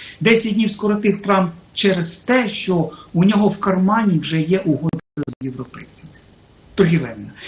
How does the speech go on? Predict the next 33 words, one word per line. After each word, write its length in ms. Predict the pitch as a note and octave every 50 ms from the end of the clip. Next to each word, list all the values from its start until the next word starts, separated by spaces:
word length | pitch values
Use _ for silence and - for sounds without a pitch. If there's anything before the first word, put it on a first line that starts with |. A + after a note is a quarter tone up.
| - -
І 80 | G#3 G3
тепер 320 | G3+ G3+ G#3+ B3+ B3+ G#3+
він 180 | G3+ G3 F#3 D#3+
виходить 460 | E3 F3 E3 - A3 A#3+ G3 G3 F3
вже, 240 | E3 E3 E3+ E3 D#3+ E3 - - - -
е, 300 | - C#3+ C#3+ C#3+ C#3 C#3+
на 180 | C#3 D3 D#3+ E3+
нові 560 | F#3 F#3+ F#3+ F3+ E3 F#3 F3+ D3+ D3+ D#3 - -
відносини 540 | E3+ E3+ D3 D3+ E3+ E3+ D#3+ - D#3 D3 D3+
з 60 | D3
Китаєм. 520 | - - E3+ - - C#4 D4 C#4+ F3+ D3 C#3 - - - - - -
І 100 | - A3
у 240 | B3 C4 C4 B3+ B3
випадку, 560 | C4+ B3 G#3 F3 - D3+ C#3 - - - D3+
якщо 280 | D3 D3 - - F3+
у 60 | E3+ E3
нього 240 | E3+ E3+ D#3+ F3
буде, 300 | E3+ D#3 E3 E3 D#3 D3+ D3 - - -
буде 340 | - D3 D#3+ F3+ E3 C3 C#3 C3+ C3+ C3+
угода 280 | C3+ C3+ D#3 C3+ B2+ B2+
з 120 | - -
Китаєм, 580 | - - F3 E3+ - C4 C#4+ D4 B3+ E3 C3 B2+ - - - - - - - - - - -
е, 320 | E3 E3 E3 E3 E3 D#3+ D#3
Росії 360 | F3+ E3+ - - A3+ A#3 B3
треба 340 | - - E3 D#3+ C#3 D3 C#3+
серйозно 520 | - - - C#3+ C#3 D#3 E3 E3 E3 D#3
вже 180 | C3 - - B2
задуматися, 760 | A#2 B2+ A#2+ G#2+ A2+ A2+ G#2+ G#2 - - B2 - - - B2
що 200 | - - - C3+ A#2
вона 320 | - C#3 D3 E3+ F3+ D#3+ - -
дійсно 280 | D#3+ F#3+ F3+ - G#3
втрачає 580 | F#3 - - - D3 C3+ - - D3 C#3+ C#3+ C3
динаміку, 720 | A#2+ B2+ B2 C3 C#3 D3+ D3+ D3 C#3 - - C#3 C3 C3